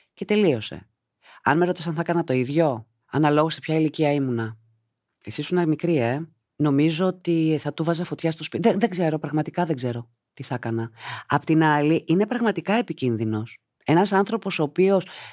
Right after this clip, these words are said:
σε απορρι-, οκ, άλλαξα γνώμη, γεια σας. Με το χειρότερο τρόπο. Με το χειρότερο άλλαξε γνώμη.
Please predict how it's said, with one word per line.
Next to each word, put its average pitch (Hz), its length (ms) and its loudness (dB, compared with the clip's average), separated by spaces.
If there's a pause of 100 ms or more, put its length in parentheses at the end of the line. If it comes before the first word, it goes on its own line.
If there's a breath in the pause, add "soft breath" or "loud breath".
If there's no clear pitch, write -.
σε - 220 -2
απορρι-, 160 320 2
οκ, - 160 2 (500)
άλλαξα 226 320 4
γνώμη, 214 220 4
γεια 208 180 6
σας. - 320 -8
Με 196 120 4
το 214 80 0
χειρότερο 233 400 4
τρόπο. 127 500 -4 (140)
Με 202 100 0
το 247 100 2
χειρότερο 247 500 4
άλλαξε 117 340 -2
γνώμη. 107 400 -2